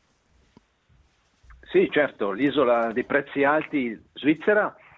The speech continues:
è qualcosa di emblematico, ma perché le imprese che vendono in Svizzera acquistando all'estero oppure che in-,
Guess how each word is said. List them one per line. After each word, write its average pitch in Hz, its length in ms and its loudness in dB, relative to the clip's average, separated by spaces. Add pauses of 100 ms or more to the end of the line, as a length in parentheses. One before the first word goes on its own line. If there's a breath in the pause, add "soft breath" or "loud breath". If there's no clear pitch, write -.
(220 loud breath)
è 104 160 -8
qualcosa 113 340 -2
di 113 120 -2
emblematico, 131 800 -2 (360 loud breath)
ma 110 120 -4
perché 123 460 0 (140)
le 110 60 -8
imprese 139 400 -2
che 139 140 -2
vendono 139 380 -2
in 131 120 -2
Svizzera 113 760 0
acquistando 131 500 -2
all'estero 123 680 -2
oppure 127 300 -8
che 120 260 -2
in-, 127 180 -14